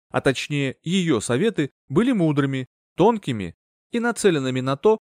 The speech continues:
чтобы вопрошающие старались принимать решения самостоятельно. Я почти готова была одобрить ее выступление. Почти, потому что все-таки это было мошенничество, а зрительницы позволяли себя обманывать, отказываясь прислушиваться к здравому смыслу.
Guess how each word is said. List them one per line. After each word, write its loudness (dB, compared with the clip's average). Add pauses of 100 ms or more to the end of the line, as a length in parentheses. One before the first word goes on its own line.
чтобы 0
вопрошающие 0
старались 0
принимать -2
решения -4
самостоятельно. -2 (360)
Я 0
почти -2
готова 4
была 4
одобрить 0
ее 2
выступление. -4 (220)
Почти, -2 (160)
потому 0
что -4
все-таки -2
это 0
было 2
мошенничество, -6 (220)
а 2
зрительницы -4
позволяли 0
себя 0
обманывать, -2 (200)
отказываясь 0
прислушиваться -2
к -10
здравому -2
смыслу. -6